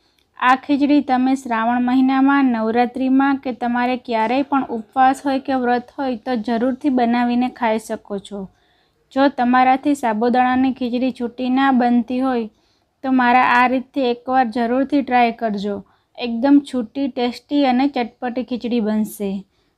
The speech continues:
તો ચાલો સાબુદાણાની ફરાળી ખીચડી બનાવવાનું શરૂ કરીએ.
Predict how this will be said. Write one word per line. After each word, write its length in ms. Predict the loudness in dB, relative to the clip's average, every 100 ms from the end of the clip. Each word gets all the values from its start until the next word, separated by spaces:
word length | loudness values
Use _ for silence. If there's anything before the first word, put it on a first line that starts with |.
| _
તો 60 | -4
ચાલો 320 | -2 2 4 4
સાબુદાણાની 840 | 2 2 2 2 2 2 0 0
ફરાળી 480 | 0 2 2 2 -4
ખીચડી 400 | -10 -4 -2 0
બનાવવાનું 580 | 0 0 0 2 0 0
શરૂ 340 | -2 -4 -4
કરીએ. 420 | -6 -8 -6 -6